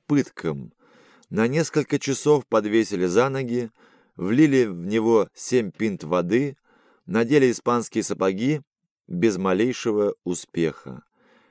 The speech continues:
Этот человек казался нечувствительным к телесной боли. Он не проронил ни звука и на повторный вопрос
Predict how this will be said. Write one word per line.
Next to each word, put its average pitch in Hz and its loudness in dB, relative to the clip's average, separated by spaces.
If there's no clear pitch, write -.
Этот 143 2
человек 135 2
казался 123 0
нечувствительным 117 -4
к - -16
телесной 104 0
боли. 90 0
Он 139 0
не 147 0
проронил 139 2
ни 135 0
звука 123 0
и 104 0
на 107 0
повторный 110 0
вопрос 107 0